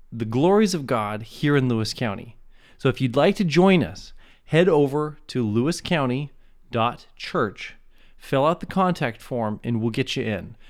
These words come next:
That is enough for me. We're gonna turn it over to the fellowship night recording. I hope you enjoy the teaching, and I hope you join us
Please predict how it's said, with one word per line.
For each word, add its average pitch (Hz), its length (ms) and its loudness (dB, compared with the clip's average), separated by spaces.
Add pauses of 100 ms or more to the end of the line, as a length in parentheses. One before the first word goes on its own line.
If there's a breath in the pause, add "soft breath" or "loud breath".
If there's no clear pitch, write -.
(260 soft breath)
That 135 360 4
is 143 120 2
enough 143 220 4
for - 180 -2
me. 120 280 2
We're 120 160 2
gonna 165 180 2
turn 156 320 -4
it 156 220 -2
over 135 400 0
to - 180 -6
the 107 80 -6
fellowship 151 580 -2
night 143 200 -4
recording. 151 640 -4 (420 loud breath)
I 120 120 0
hope 175 220 2
you 185 80 4
enjoy 143 440 4
the 117 100 -6
teaching, 202 640 0
and 113 160 -2
I 113 120 -2
hope - 380 -2
you 151 120 -4
join 127 520 0
us 76 380 -8